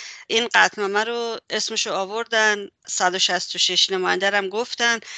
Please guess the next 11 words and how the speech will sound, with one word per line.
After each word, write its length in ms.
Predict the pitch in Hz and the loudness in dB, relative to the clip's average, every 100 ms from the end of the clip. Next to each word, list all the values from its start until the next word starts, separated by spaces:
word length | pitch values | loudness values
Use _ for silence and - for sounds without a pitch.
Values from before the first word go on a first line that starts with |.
| - - | -16 -6
فقط 340 | 202 208 233 | 0 4 4
که 100 | - 262 | 4 4
نگفتن 440 | 262 254 - 202 190 - 240 - | 4 4 2 2 2 0 -4 -4
<laughs> 400 | - - 196 - | -6 0 0 4
از 140 | 202 - | 2 4
چی 120 | 262 | 2
حمایت 540 | 254 226 202 208 233 | 2 2 2 4 2
کردن 460 | - 247 233 226 226 | 2 0 0 0 -2
و 120 | 208 | -2
چه 180 | - 233 | -2 -2
کسی 760 | - 226 - 240 233 226 220 | 2 0 0 -4 -2 -2 -4